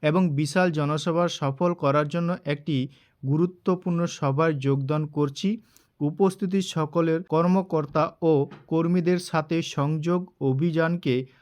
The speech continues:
আরও তীব্রতর করার, সর্বাধিক অংশগ্রহণে নিশ্চিত করা, এটিকে জনসাধারণের উৎসবের পরিণত করার শপথ গ্রহণ করা। তো আপনারা এখানে দেখতে পাচ্ছেন,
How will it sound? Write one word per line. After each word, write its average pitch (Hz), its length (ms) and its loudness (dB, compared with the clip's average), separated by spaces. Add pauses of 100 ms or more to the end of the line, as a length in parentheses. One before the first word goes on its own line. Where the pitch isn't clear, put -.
(140)
আরও 151 220 4
তীব্রতর 156 720 0 (400)
করার, 123 300 0 (420)
সর্বাধিক 180 640 2 (340)
অংশগ্রহণে 170 720 2
নিশ্চিত 165 420 -2
করা, 165 360 2 (160)
এটিকে 185 500 0
জনসাধারণের 160 800 0 (180)
উৎসবের 151 540 0 (520)
পরিণত 170 500 2
করার 143 440 2 (220)
শপথ 147 640 0
গ্রহণ 135 360 0
করা। 117 300 -4 (680)
তো 165 60 4
আপনারা 180 340 4
এখানে 190 260 0
দেখতে 156 280 -2
পাচ্ছেন, 170 340 0